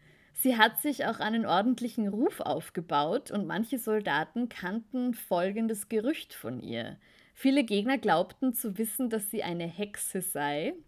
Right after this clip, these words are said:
die dich umbringen kann, indem sie ihren Schleier auf dich zuwirft und wenn ihr Schwert nicht trifft,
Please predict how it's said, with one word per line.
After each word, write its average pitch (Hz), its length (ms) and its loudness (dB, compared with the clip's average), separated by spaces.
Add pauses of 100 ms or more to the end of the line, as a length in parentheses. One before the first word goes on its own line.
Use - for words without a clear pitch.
(680)
die 240 80 6
dich 220 200 2
umbringen 247 540 4
kann, 226 360 0
indem 220 380 2
sie 226 140 -4
ihren 208 340 2
Schleier 208 640 4
auf 202 220 2
dich - 260 -8
zuwirft 247 1080 2
und 208 220 -2
wenn 220 180 0
ihr 220 120 2
Schwert 208 680 -2
nicht - 540 -4
trifft, 202 540 -2